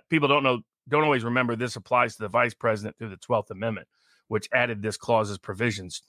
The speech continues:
to the vice president through that amendment. Uh, but that, I mean, for example, s-, I, I saw there's, like, Post Millennial, some of these other publications were posting stories that said, "Both of your,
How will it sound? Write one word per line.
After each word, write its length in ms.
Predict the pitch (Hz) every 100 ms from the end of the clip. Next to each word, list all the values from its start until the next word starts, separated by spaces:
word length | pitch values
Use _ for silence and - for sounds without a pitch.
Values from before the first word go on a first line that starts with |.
| -
to 180 | 147 113
the 80 |
vice 240 | 107 101 -
president 420 | 113 101 95 95
through 200 | - 117
that 180 | 101 90
amendment. 360 | 85 82 80 _ _ _ _ _ _ -
Uh, 240 | 151 131 131
but 180 | 147
that, 160 | 147 143 -
I 20 |
mean, 200 | 147 113 _ _ -
for 120 | 196
example, 280 | 160 180 127
s-, 220 | - 190 175
I, 140 | 165 175
I 40 | 156
saw 200 | - 196
there's, 240 | 170 139 -
like, 200 | 160 123
Post 300 | 202 202 -
Millennial, 380 | 151 170 170 165
some 160 | 151
of 40 | 160
these 140 | 135
other 160 | 156 143
publications 880 | 151 135 117 156 185 165 95 117 -
were 160 | 135
posting 460 | 123 180 170 160 135
stories 300 | 170 156 131
that 100 | -
said, 180 | 135 107
"Both 180 | 247
of 60 | -
your, 220 | 175 123